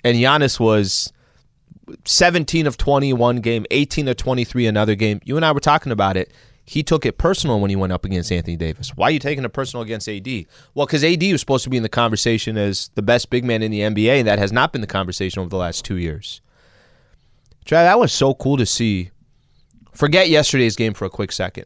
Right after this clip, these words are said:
Friday night on E S P N, Lakers Bucks. Chris Middleton comes back. Jrue Holiday has twenty-eight.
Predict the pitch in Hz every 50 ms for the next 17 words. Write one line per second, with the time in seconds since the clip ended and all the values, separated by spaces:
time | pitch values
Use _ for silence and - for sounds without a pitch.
0 | - - - - 143 147 160 170 180 165 147 139 135 131 131 123 - _ 104 107
1 | 107 107 120 139 143 135 - - - - 127 120 113 110 107 107 107 107 - _
2 | 104 110 123 135 131 - 131 120 107 95 95 104 101 101 - - - - - 151
3 | 156 - - 135 135 135 127 - 131 117 - 120 117 107 95 90 107 101 101 95
4 | - - 143 143 113 135 135 131 131 123 123 117 113 110 101 - - - - 123
5 | 113 113 107 104 104 104 104 -